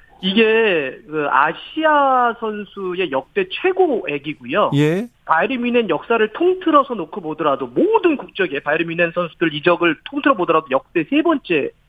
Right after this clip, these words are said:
Speaker 1: 해당하는 어마어마한 금액입니다.
Speaker 2: 오.
Speaker 1: 어, 사실 그 이게, 어, 바이아웃이라고 하는 게 나폴리가 전 소속팀이 이제 정해놨었거든요. 그러니까 이게 뭐냐면, 김민재를 데려가려면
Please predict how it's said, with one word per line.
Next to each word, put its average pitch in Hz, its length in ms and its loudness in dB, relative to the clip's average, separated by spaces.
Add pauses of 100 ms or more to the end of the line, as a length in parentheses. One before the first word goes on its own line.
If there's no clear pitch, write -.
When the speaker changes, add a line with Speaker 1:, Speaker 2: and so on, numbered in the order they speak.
(140)
Speaker 1:
해당하는 156 380 2
어마어마한 170 420 2
금액입니다. 120 560 -8
Speaker 2:
오. 123 240 2 (580)
Speaker 1:
어, 160 280 2
사실 226 520 0 (420)
그 220 920 2
이게, 214 260 -8 (440)
어, - 320 0 (480)
바이아웃이라고 285 720 0
하는 233 160 -2
게 190 60 -12
나폴리가 156 760 -2
전 170 200 -2
소속팀이 214 440 -2
이제 139 300 0
정해놨었거든요. 147 640 0
그러니까 139 280 -2
이게 143 80 2
뭐냐면, 143 500 2
김민재를 202 340 2
데려가려면 156 640 0